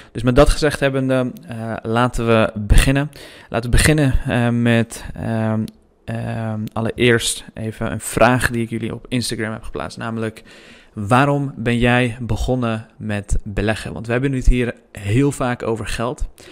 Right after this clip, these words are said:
Ehm, eigenlijk alleen <laughs> maar over geld, want beleggen gaat natuurlijk over geld. Ehm, maar waarom beginnen nou mensen te beleggen? Waarom ben jij begonnen met beleggen? Dat is wat ik de mensen vroeg. En ik heb, ik zal een aantal voorlezen.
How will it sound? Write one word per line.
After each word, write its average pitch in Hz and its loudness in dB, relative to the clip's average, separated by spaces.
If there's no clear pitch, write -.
Ehm, 113 -2
eigenlijk 123 -2
alleen 117 0
<laughs> 107 -4
maar 123 -2
over 123 -4
geld, 143 -6
want 110 -8
beleggen 113 -4
gaat 117 -6
natuurlijk 110 -4
over - -8
geld. - -10
Ehm, 123 -4
maar 123 -4
waarom 165 -2
beginnen 156 -6
nou 143 -2
mensen 135 -4
te - -4
beleggen? 113 -2
Waarom 135 -8
ben 127 -8
jij 131 -6
begonnen 110 -8
met 101 -10
beleggen? - -12
Dat 123 -6
is 131 -6
wat 127 -2
ik 123 -2
de 117 -2
mensen 113 -6
vroeg. - -10
En 113 -8
ik 113 -8
heb, 120 0
ik - -14
zal 123 0
een 123 -2
aantal 135 0
voorlezen. 131 0